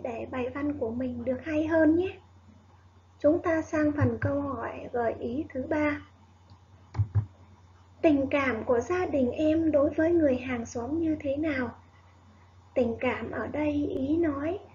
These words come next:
gia đình em có quý mến người đó không? Vì sao lại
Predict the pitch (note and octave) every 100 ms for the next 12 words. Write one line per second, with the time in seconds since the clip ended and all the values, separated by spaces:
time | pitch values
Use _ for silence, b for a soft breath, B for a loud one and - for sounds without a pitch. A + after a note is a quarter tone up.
0 | B B B D4 D4 D4 C4+ B3 - D4
1 | D4 D4 - C#4+ - D4 D4 E4+ D#4+ D4
2 | F4 D#4 C4 C4+ E4 - F4 F4+ F4 -
3 | - - - - - - - - D4+ D4+
4 | F#4 F4+ F4+ F4